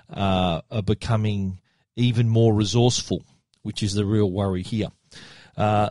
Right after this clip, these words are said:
the A T O, uh, s-, MyGov, the MyGov tax scam, uh, in the A T O, uh, re-, received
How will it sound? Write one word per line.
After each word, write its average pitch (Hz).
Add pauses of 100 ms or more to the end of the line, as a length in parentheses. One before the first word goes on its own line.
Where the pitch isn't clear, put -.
the 117
A 139
T 135
O, 135
uh, 120
s-, -
MyGov, 131
the 123
MyGov 135
tax -
scam, 113
uh, 107
in 113
the 110
A 110
T 110
O, 104 (600)
uh, 107 (160)
re-, 110
received 113